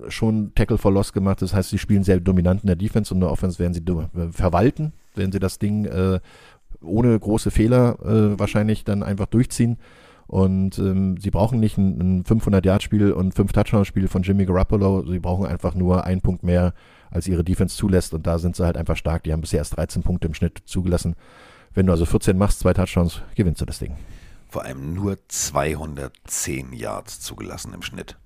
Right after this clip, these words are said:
Speaker 2: Zweihundertzehn, das ist, äh, Spitzenwert. Ähm, da weißt du als Broncos, äh, auf was du dich da einlässt. Ähm, ich hab mir zum Abschluss, und vielleicht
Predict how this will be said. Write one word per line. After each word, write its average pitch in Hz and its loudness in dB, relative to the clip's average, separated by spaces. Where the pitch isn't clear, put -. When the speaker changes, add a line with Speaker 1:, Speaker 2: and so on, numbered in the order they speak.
Speaker 2:
Zweihundertzehn, 73 -4
das 62 -6
ist, - -12
äh, 67 -6
Spitzenwert. 78 -4
Ähm, 71 -6
da 80 -2
weißt 95 -2
du 127 -6
als - -10
Broncos, 90 -6
äh, 80 -4
auf 69 -8
was 82 -6
du 82 -8
dich 76 -10
da 71 -4
einlässt. 95 -8
Ähm, 85 -4
ich - -4
hab 143 -4
mir 196 -2
zum - -6
Abschluss, 92 -6
und - -16
vielleicht 98 -10